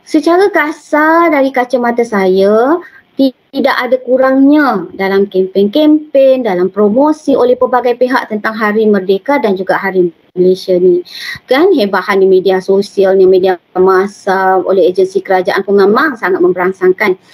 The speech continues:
Malah saban tahun pun saya tengok makin banyak program-program dianjurkan kan. Walaupun dalam tempoh P K P ni, uh,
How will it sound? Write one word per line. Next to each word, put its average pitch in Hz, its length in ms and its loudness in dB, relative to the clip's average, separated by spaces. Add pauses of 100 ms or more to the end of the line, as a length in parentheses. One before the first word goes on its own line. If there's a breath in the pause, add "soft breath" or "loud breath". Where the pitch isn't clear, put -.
(260 loud breath)
Malah 208 320 0
saban 202 320 -2
tahun 226 400 0
pun 262 240 0 (160)
saya 208 160 0
tengok 233 240 -2
makin 302 240 0
banyak 339 320 2
program-program 226 1040 -2
dianjurkan 202 800 0
kan. 277 180 0 (300 loud breath)
Walaupun 240 560 0
dalam 226 240 0
tempoh 220 320 -2
P 226 80 -4
K 226 80 0 (240)
P - 240 -12 (240)
ni, 294 160 4 (480 loud breath)
uh, 190 140 -2